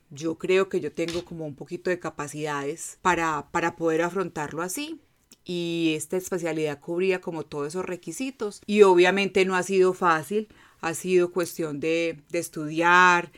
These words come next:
de años de experiencia, de haber visto no cientos, sino miles de pacientes, lo que me ha ayudado como a fortalecerme cada día más, a ir desarrollando habilidades de entrenamiento en dar malas noticias, en comunicación,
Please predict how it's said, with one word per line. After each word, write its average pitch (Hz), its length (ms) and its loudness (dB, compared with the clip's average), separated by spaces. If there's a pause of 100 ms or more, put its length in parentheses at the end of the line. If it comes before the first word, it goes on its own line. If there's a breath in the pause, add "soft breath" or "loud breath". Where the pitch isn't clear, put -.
(340 loud breath)
de 156 440 -2
años 175 480 0
de 175 80 0
experiencia, 175 1120 -2
de 165 140 -6
haber 165 260 0
visto 180 760 -6
no 175 220 -6
cientos, 180 560 0
sino 165 300 -4
miles 185 540 2
de 170 120 2
pacientes, 156 720 -6
lo 180 160 -6
que 175 140 -8
me 160 100 -8
ha 147 60 -8
ayudado 170 480 -4
como 170 180 -10
a 147 40 -8
fortalecerme 151 760 -10
cada 170 280 -4
día 165 260 -2
más, 175 340 -2
a 160 100 -8
ir 143 120 -6
desarrollando 147 680 -8
habilidades 156 840 -6
de 170 140 -8
entrenamiento 160 800 -4
en 160 160 -8
dar 147 180 -6
malas 151 300 -8
noticias, 165 800 -8
en 156 120 -12
comunicación, 147 1000 -8